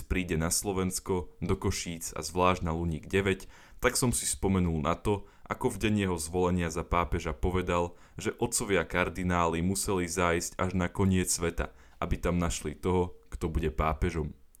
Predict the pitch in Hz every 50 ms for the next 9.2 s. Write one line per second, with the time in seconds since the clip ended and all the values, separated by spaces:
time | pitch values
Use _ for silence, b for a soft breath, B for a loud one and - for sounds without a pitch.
0 | - - - - B B B B B B 120 - - 143 139 135 - 135 127 123
1 | 120 107 104 101 98 - - - 107 107 104 90 80 80 - - 85 82 80 80
2 | 78 80 82 87 85 - - - 87 76 76 85 92 90 85 82 82 80 - -
3 | - 78 76 - - 92 95 98 98 98 98 - - 85 78 78 - 78 80 80
4 | 85 95 101 101 101 - - 110 104 101 98 95 98 - - 82 80 - - 82
5 | 82 - - - 82 - - 87 82 87 90 85 82 78 - - - - - -
6 | _ _ B B B B B B B B - - - 131 131 - - - 117 120
7 | - - 113 110 - - 110 101 - - 90 90 87 90 90 90 85 78 76 -
8 | - - - - 82 87 - - 92 95 92 - 98 87 82 - - 67 - 55
9 | 60 76 73 -